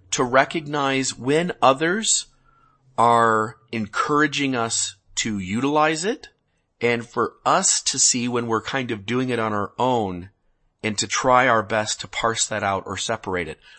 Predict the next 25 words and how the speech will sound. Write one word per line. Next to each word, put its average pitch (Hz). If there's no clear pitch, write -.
Again, 123
we're 113
all 156
going 131
to 107
do 117
this 101
to -
some 85
extent. 76
We 113
do 127
it -
naturally 120
within 104
our 95
lives, 92
but -
religious 147
institutions 113
that 110
survive 110
on 110
people 135
believing 107